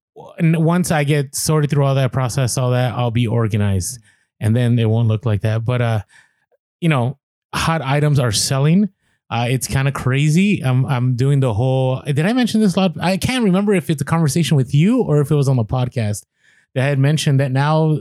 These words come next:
it's happening where you can buy stuff at a store and by the time you get home, you already sold it. Or actually, you buy it within the store and before you check out,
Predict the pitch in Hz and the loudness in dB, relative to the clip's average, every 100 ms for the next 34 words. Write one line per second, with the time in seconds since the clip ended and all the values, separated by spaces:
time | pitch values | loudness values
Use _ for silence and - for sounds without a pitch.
0 | - 143 - 143 147 131 127 127 120 127 | -2 -4 -2 -2 0 0 2 2 2 0
1 | 120 127 135 147 147 131 - 131 120 110 | 0 0 -2 0 0 -2 0 0 0 -2
2 | _ _ - 117 123 123 139 131 123 110 | _ _ -4 0 0 0 0 2 2 0
3 | 123 120 117 110 104 - 113 101 101 _ | 2 2 2 0 -2 -2 -2 -2 -6 _
4 | _ _ 135 147 156 160 135 135 120 135 | _ _ -2 -2 0 0 2 2 0 0
5 | 147 131 117 156 180 - 123 117 117 127 | 0 0 0 2 2 0 0 0 0 0
6 | 120 123 147 127 117 120 - 127 117 | 2 0 0 0 0 -4 -4 -4 -4